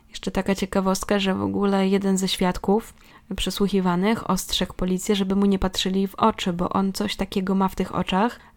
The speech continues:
że potrafi każdego zmanipulować. I też tak sprawiał, że inni przyłączali się do jego tej mini organizacji. Oczywiście policja nie traktowała jakoś tego specjalnie poważnie, ale mieli to na uwadze, że mogą mieć do czynienia z kimś, kto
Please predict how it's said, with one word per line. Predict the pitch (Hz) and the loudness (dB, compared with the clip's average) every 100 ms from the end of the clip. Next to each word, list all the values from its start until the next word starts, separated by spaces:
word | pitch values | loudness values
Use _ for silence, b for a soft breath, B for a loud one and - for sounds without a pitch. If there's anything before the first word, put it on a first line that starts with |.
| 233 | -6
że | 190 190 202 202 | -4 0 2 2
potrafi | 214 208 202 196 - 208 208 - | 0 -2 0 0 0 -2 -2 0
każdego | 202 190 190 196 | 0 2 2 2
zmanipulować. | 196 202 208 220 214 196 202 - - b b b b b | 2 0 2 4 4 2 -2 -8 -16 b b b b b
I | - 196 | -6 -4
też | - 190 | -4 -4
tak | - 196 | -4 -4
sprawiał, | - 202 196 202 | 0 2 4 4
że | 208 202 | 2 2
inni | 208 202 | 2 2
przyłączali | 202 208 196 196 202 196 | 0 0 0 2 0 0
się | 208 | 0
do | 202 | 2
jego | 190 185 190 190 196 B B B B | 2 2 2 2 2 B B B B
tej | - 196 | 0 4
mini | 196 202 208 202 | 6 6 6 4
organizacji. | 202 202 202 208 220 196 - 180 190 - - - - _ - | 4 2 2 2 2 0 -4 -6 -6 -16 -20 -20 -20 _ -2
Oczywiście | 226 202 202 - | 0 4 2 2
policja | 185 190 185 202 | 0 2 2 2
nie | 196 | 0
traktowała | 214 - 240 247 240 | -2 -2 2 4 4
jakoś | 208 202 180 | 4 0 -4
tego | 185 185 | -4 -2
specjalnie | 180 - - 185 180 | -4 -4 0 2 2
poważnie, | 180 180 175 175 175 175 202 B B B - | 0 0 0 0 0 0 -2 B B B 0
ale | 208 214 220 226 B B B | 2 4 4 0 B B B
mieli | 214 220 220 | 4 6 6
to | 220 | 4
na | 208 202 | 2 4
uwadze, | 196 196 208 214 | 4 2 2 0
że | 202 196 196 | 0 0 0
mogą | - 190 190 190 | 0 0 2 0
mieć | 196 190 | 0 0
do | 190 | -2
czynienia | - 190 190 190 190 185 | -2 0 0 2 0 -2
z | - | -4
kimś, | - 202 - | 0 0 -2
kto | - 185 185 | -2 0 0